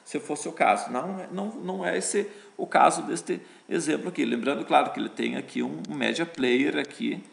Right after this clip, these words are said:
certo? Que possibilita, então, você fazer isso, esse exemplo aqui funcionar, tá ok? Esse aqui é só uma imagem,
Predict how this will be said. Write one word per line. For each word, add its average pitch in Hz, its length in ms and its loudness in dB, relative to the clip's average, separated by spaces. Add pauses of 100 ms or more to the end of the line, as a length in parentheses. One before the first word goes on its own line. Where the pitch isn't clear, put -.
(300)
certo? - 440 -4
Que 131 840 2
possibilita, 117 460 0
então, 127 180 -4
você 131 260 -6
fazer 123 360 -4
isso, - 360 -6
esse 123 220 -8
exemplo 113 320 -10
aqui - 160 -16
funcionar, - 400 -10
tá - 140 -16
ok? - 160 -8
Esse 262 180 -4
aqui - 140 -4
é 170 40 0
só 170 140 -6
uma 170 140 -4
imagem, 339 440 0